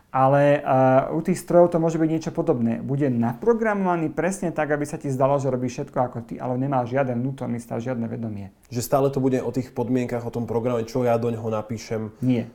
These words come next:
Speaker 1: Bude to o tom, ako to vo, vo fyzike funguje, alebo vo vede, alebo či to vôbec je fyzika. Lebo tu sa, ako myslím to vedomie, kde sa to nachádza. Je to iba software, ktorý beží na tvojom hardware ako tele? Vtedy to pôjde.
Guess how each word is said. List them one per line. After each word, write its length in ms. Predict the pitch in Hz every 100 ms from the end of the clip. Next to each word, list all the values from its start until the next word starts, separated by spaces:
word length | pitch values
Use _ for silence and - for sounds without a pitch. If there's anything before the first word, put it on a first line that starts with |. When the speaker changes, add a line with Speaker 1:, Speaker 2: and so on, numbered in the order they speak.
| _
Speaker 1:
Bude 260 | - 139 143
to 120 | 139
o 80 | 147
tom, 180 | 156 139
ako 180 | 135 147
to 120 | 131
vo, 160 | 117 135
vo 100 | 131
fyzike 380 | - 127 120 117
funguje, 380 | - 131 135
alebo 260 | 139 120 120
vo 140 | 123
vede, 240 | 151 147 135
alebo 260 | 120 123
či 140 | 117 151
to 120 | 131
vôbec 300 | 117 156 139
je 140 | 117
fyzika. 500 | 113 123 117 117 101 - _ _ _ _ _
Lebo 160 | 135 131
tu 80 | 170
sa, 240 | - 131
ako 240 | 139 160
myslím 240 | 151 156 151
to 100 | 135
vedomie, 340 | 127 120 110
kde 200 | 107 120
sa 120 | 143
to 120 | 135 120
nachádza. 500 | 120 135 123 113 - - - -
Je 120 | 139
to 140 | 139
iba 180 | 160 139
software, 680 | 139 160 - - 135 170 226
ktorý 280 | 226 139 131
beží 220 | 127 127
na 100 | 127
tvojom 280 | 143 151 139
hardware 480 | 123 131 120 123 139
ako 180 | 123 117
tele? 260 | 120 117 - - _ _ _ _
Vtedy 240 | - 147
to 100 | 151
pôjde. 360 | 160 170 151 113